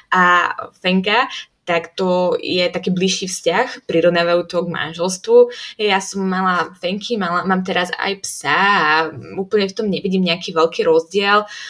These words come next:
Um, skôr, čo musíme mať na pamäti, je to, že fenka sa bude dvakrát do roka hárať, kedy ju musíme strážiť a pes bude utekať za háravými fenami, čo môže byť vlastne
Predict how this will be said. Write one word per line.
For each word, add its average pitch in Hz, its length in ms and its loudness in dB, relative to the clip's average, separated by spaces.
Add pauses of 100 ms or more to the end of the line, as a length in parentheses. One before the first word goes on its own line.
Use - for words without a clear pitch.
(180)
Um, 190 320 0
skôr, 202 320 -2
čo 220 160 -4
musíme 208 320 -2
mať 190 40 -2
na 180 120 2
pamäti, 196 480 -2
je 190 60 -4 (100)
to, 196 140 -2 (180)
že 190 240 -4
fenka 190 320 0
sa 185 160 -8
bude 185 160 -2
dvakrát 180 320 -4
do 190 160 -2
roka 202 240 -4
hárať, 160 640 -2
kedy 175 240 -2
ju 175 80 -2
musíme 170 400 0
strážiť 160 800 -2 (480)
a 165 440 4 (140)
pes 190 540 -4
bude 190 340 -6
utekať 190 400 -6
za - 20 -2
háravými 185 540 -2
fenami, 170 560 -4
čo 190 160 -6
môže 180 320 -2
byť 170 80 -10
vlastne 185 340 2